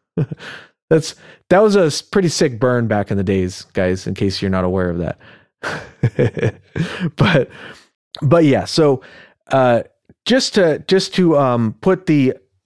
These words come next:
documents without control numbers to rest, Stan Freeman actually found examples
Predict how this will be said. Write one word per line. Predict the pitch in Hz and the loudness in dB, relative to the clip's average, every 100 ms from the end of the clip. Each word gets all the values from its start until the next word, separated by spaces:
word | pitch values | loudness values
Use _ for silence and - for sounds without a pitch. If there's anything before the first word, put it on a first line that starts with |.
| _ _ _ _ _ _ 135 | _ _ _ _ _ _ -4
documents | 120 143 151 156 143 135 - | 0 2 2 2 2 0 -2
without | 139 139 131 123 | 0 2 0 0
control | 127 113 - 135 | -4 -2 0 2
numbers | 131 120 110 110 - | 2 0 0 -2 -2
to | 120 | -4
rest, | 113 220 156 143 - - - _ _ _ | 2 2 2 -2 -10 -20 -20 _ _ _
Stan | - 214 226 | -2 0 2
Freeman | 190 190 190 170 | 2 2 2 2
actually | - 165 175 - 175 147 | -2 -2 -2 0 2 2
found | - 160 160 | 2 0 0
examples | 131 127 120 156 202 160 123 110 113 | 0 -2 0 2 0 0 0 0 -4